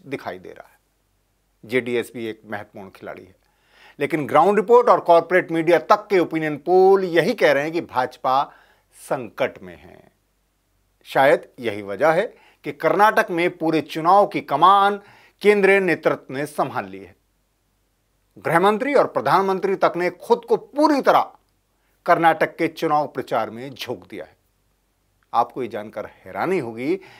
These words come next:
कि प्रधानमंत्री नरेंद्र मोदी जी अट्ठाईस अप्रैल से सात मई तक लगातार कर्नाटक में बने रहेंगे। इस दौरान वे करीब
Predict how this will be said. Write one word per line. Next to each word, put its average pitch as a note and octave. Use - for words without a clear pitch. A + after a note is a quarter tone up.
कि D#3
प्रधानमंत्री D#3
नरेंद्र E3+
मोदी C3+
जी E3+
अट्ठाईस G#3+
अप्रैल D3+
से F#3
सात A#3
मई D#3
तक -
लगातार E3+
कर्नाटक C#3
में B2+
बने B2
रहेंगे। F#2
इस B2+
दौरान D#3
वे D#3+
करीब E3